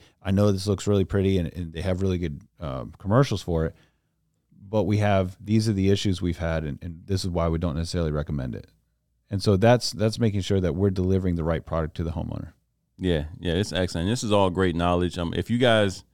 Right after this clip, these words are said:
Speaker 2: n-, have, have heard of any myth that maybe we haven't covered, please let us know in the comments. You can either go to Instagram, send us a D M, Facebook, send us a message, YouTube, jump down in the comments and let us know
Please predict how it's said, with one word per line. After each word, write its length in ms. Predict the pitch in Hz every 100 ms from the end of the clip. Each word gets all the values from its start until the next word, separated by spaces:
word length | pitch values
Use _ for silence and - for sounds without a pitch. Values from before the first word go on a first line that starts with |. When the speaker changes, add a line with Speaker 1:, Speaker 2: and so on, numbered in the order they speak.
| _ _ _ _
Speaker 2:
n-, 140 | 95 104
have, 240 | - 98 95
have 160 | 90 90
heard 240 | - 107
of 100 | 101 -
any 200 | 107 107
myth 320 | 95 101 -
that 120 | 90
maybe 200 | 87 98
we 160 | 95 101
haven't 260 | 104 92
covered, 500 | 80 107 104 98 - -
please 280 | 123 123
let 160 | 101 98
us 140 | 98
know 180 | 101 95
in 120 | 82
the 60 | 90
comments. 540 | - 95 95 98 95
You 80 | 90
can 120 | 90
either 120 | 90 78
go 180 | 85 82
to 180 | 55 - _ _ _ -
Instagram, 640 | 110 - 98 104 101 98
send 180 | - 95
us 120 | 90
a 40 | 85
D 220 | 95 95
M, 280 | 95 95 92
Facebook, 560 | - 98 98 - 92
send 160 | - 90
us 120 | 85
a 40 |
message, 460 | 87 95 92 95 85 _ _ _ -
YouTube, 640 | 117 113 127 117 117 107 - _
jump 280 | 90 104 90
down 180 | 104 101
in 60 |
the 60 | 92
comments 420 | - 101 98 90
and 80 | 90
let 100 | 95
us 120 | 92
know 320 | 104 92 85